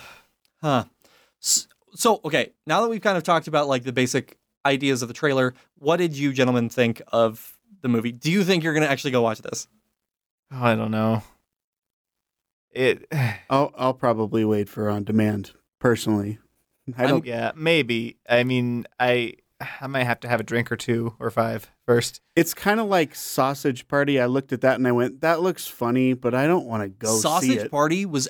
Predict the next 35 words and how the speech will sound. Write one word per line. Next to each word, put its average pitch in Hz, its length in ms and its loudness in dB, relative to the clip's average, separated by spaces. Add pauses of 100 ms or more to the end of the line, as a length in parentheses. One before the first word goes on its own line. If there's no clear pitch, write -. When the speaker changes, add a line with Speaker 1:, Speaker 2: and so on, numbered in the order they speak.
Speaker 1:
actually 120 480 0
surprisingly 117 920 -2
good. - 360 -4
Speaker 3:
Yeah. 117 200 -4
Speaker 2:
It 202 80 4
really 269 200 0
was. 156 280 0
They 156 120 0
actually 170 600 -2 (180)
delved 147 320 0
a 147 60 -2
lot 131 320 0
into 127 680 2
racism 117 720 0
in, 117 440 0 (180)
in 165 160 0
a 143 240 0
slightly 170 480 0
comedic 139 500 0
way, 117 220 2
but 113 240 0
actually 117 680 -2 (640)
talked 123 320 -2
about 110 200 0
serious - 360 -10
issues. 117 120 -14
Speaker 3:
Yeah, 156 120 2
it's 165 180 0
just, 185 180 -4
it 147 280 2 (100)
wasn't 160 300 -2
a 147 40 2
movie 143 260 2
that 127 140 0
I, 117 120 2